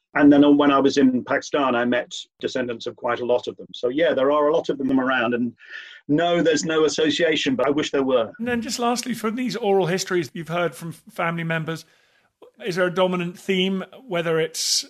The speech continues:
Speaker 2: was it a brutal experience, a pleasant one, an adventure? What do you think was going through the heads of these men, in as much as you can make it out from talking to their descendants, when they were on the beaches or on the boat going back to Britain?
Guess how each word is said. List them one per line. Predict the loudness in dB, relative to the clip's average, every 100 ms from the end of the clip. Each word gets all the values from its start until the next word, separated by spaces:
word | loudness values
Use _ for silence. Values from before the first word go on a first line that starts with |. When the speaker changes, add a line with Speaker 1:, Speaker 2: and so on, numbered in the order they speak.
| _
Speaker 2:
was | -8 -6
it | -2
a | -4 -2
brutal | 0 0 0
experience, | -6 -4 -2 -2 -2 -8
a |
pleasant | -2 0 0 0
one, | -4
an | -2 -6
adventure? | -4 0 0 0 -2 -2 -4 _ _ -8
What | -2 -2
do | -2
you |
think | -6 -6
was | -4
going | -4
through | -2 -2
the |
heads | 0 0 -2
of |
these | -6 -6 -4
men, | -4 -4 -8 -14 _ _ -8
in | -6
as | -4
much | -6 -6
as | -8
you | -8
can | -8 -8 -6
make | -8 -4
it |
out | -4 -4
from | -10 -12
talking | -12 -10
to | -8
their | -8
descendants, | -6 -6 -6 -10 -14 -18 _ _
when | -4 -2
they | 0
were | 0
on | -2
the | -2
beaches | -6 -4 -4 -4
or | -4
on | -4
the | -2
boat | -2 -2 -2
going | -4 -2
back | -2 -4 -6
to | -12
Britain? | -12 -14 -20